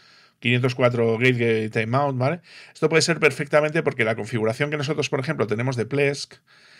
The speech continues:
no es lo suficientemente potente como para poder hacer esto. Entonces nos tenemos que ir al apartado de Website and Domains, la parte de P H P Settings.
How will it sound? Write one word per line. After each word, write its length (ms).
no 160
es 120
lo 80
suficientemente 720
potente 480
como 160
para 180
poder 200
hacer 200
esto. 220
Entonces 260
nos 140
tenemos 280
que 100
ir 60
al 80
apartado 360
de 100
Website 320
and 140
Domains, 360
la 120
parte 260
de 300
P 100
H 160
P 80
Settings. 560